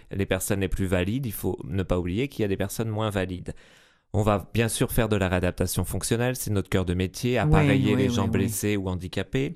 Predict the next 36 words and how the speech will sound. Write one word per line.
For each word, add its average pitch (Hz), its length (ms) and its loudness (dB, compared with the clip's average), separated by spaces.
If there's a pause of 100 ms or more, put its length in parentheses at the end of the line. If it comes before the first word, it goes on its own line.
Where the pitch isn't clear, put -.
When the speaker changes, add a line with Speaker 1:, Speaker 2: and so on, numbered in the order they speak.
(380)
Speaker 1:
On 110 60 4
va 113 80 2
aussi 117 200 -2
transférer 117 540 0
de 104 120 0
l'argent 127 520 -2 (160)
pour - 220 0
que, 113 340 2
au 113 80 2
sein 147 280 0
de 123 100 -2
ces - 180 -2
camps 120 160 -2
de 113 80 0
réfugiés 107 480 0
où 117 80 0
se 104 140 -2
crée - 200 -2
une 101 120 0
vraie 110 280 2
économie, 110 560 0 (300)
ben, 92 100 2
les 104 100 2
réfugiés, 110 600 -2 (240)
euh, 98 80 0
climatiques 101 540 -2
puissent 127 240 2
acheter, - 480 -2 (180)
tout - 100 -8
Speaker 2:
Oui. 156 60 2
Speaker 1:
simplement, 107 560 2
un 98 140 2
peu 107 140 4
de 101 40 -2
Speaker 2:
Oui. 107 60 -2
Speaker 1:
nourriture 101 400 0